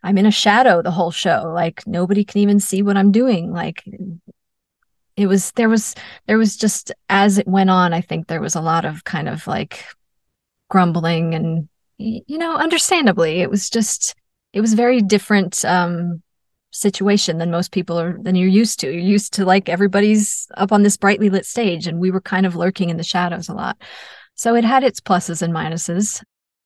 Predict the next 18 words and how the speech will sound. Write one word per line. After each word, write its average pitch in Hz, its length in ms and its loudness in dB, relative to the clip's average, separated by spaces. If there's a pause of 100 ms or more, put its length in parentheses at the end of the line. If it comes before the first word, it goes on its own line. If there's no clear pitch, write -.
(120)
The 180 120 0
other 185 160 2
thing 226 220 2
I 226 80 4
remember 214 320 6
about 202 240 2
tech 185 320 -6 (100)
was 165 380 -6 (560)
our 185 100 -2
costumes 180 1000 -2 (100)
were 180 400 2
very 262 640 0 (460)
period 240 480 0
appropriate. 180 640 -4
They 156 140 -10
were 156 180 -10
very, 175 640 -4
uh, - 540 -6